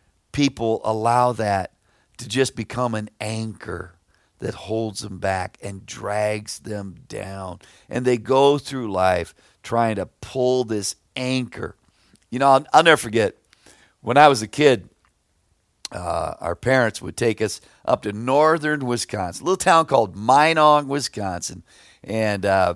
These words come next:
five hundred miles away from here, and up in northern, uh, Wisconsin. It was an hour south of Duluth, Minnesota.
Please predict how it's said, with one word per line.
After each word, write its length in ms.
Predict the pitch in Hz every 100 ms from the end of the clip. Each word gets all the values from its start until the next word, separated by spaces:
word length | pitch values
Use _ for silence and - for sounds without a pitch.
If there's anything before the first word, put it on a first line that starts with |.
| - -
five 320 | 120 123 127
hundred 220 | 131 123
miles 520 | 117 117 117 113 - - _ -
away 320 | 98 107 110
from 200 | - 95
here, 360 | 107 110 110
and 220 | 101 90 90 _ - -
up 220 | - -
in 120 | 98
northern, 640 | 104 110 107 107 101 95 - -
uh, 120 | 85
Wisconsin. 500 | 87 101 - 120 117
It 20 |
was 120 | 104 101
an 100 | 92
hour 360 | 120 131 131
south 560 | 123 - 123 120 117 110
of 260 | 101 92 90
Duluth, 500 | 107 107 120 117 -
Minnesota. 600 | 110 98 - 123 104